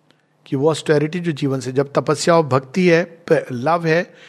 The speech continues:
तो ये नहीं कि हम भगवान को भक्ति कर रहे हैं और संसार को। आप संसार में उस भगवान से सब रिसीव कर रहे हो, आप किसी से, आपको कुछ चाहिए नहीं, पर आप वितरित कर रहे हो संसार में। जितने आपके नाना प्रकार के संबंध हैं, जो हम लोगों ने प्रार्थना में पढ़ा था आज,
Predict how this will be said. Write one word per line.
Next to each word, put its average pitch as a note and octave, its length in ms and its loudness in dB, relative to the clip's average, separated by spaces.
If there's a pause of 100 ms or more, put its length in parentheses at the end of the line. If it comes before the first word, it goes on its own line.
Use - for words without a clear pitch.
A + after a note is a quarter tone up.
(200)
तो F3 60 0
ये F3 160 2
नहीं G#3+ 160 0
कि G#3 60 0
हम G3 140 -2
भगवान D#3 400 0
को F3+ 100 -6
भक्ति C3+ 320 -4
कर D#3+ 140 -2
रहे F3+ 100 -2
हैं G3+ 60 -4
और F3+ 80 -4
संसार C#3 440 -2
को। - 200 -12 (480)
आप E3 120 2
संसार D#3+ 600 -4
में A#3+ 200 -2 (200)
उस B3 380 -4
भगवान E3+ 420 0
से C#4+ 160 -2
सब B3+ 200 -2
रिसीव A#3 280 0
कर F3 200 -2
रहे C#3 100 0
हो, G#2+ 80 -8
आप D#3 200 0
किसी G#3 260 -4
से, A3 100 0
आपको G#3 260 -2
कुछ A3+ 160 -6
चाहिए F3+ 360 0
नहीं, C3 200 -6 (360)
पर E3+ 100 0
आप F#3 120 2
वितरित F3+ 400 0
कर C#3 180 0
रहे B2 100 -4
हो B2 100 -6
संसार B2+ 440 -12
में। C#3 120 -8
जितने F3+ 240 -4
आपके A3 260 0
नाना F3 240 2
प्रकार D#3 340 -2
के C#3+ 100 -12
संबंध C3+ 400 -4
हैं, C3+ 100 -2
जो B2+ 100 -2
हम C3 140 -4
लोगों C3+ 160 0
ने C3+ 100 -2
प्रार्थना B2+ 400 -2
में C3+ 120 -4
पढ़ा A#2+ 240 -2
था - 140 -8
आज, C3+ 140 -8